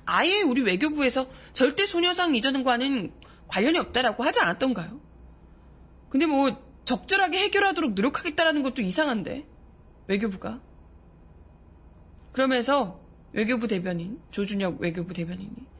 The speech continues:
재단이 출범한 만-, 만큼 사업 실시 과정에서 피해자분들의 의사가 보다 명확하게 표명될 수 있도록,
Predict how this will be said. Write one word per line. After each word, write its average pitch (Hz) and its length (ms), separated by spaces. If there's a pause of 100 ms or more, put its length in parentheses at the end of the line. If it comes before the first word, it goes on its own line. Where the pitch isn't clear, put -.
(400)
재단이 339 380
출범한 359 420
만-, 220 340
만큼 214 760 (360)
사업 370 320
실시 403 400
과정에서 233 640 (380)
피해자분들의 269 920
의사가 214 1120
보다 175 280
명확하게 262 500
표명될 320 420
수 - 160
있도록, 165 500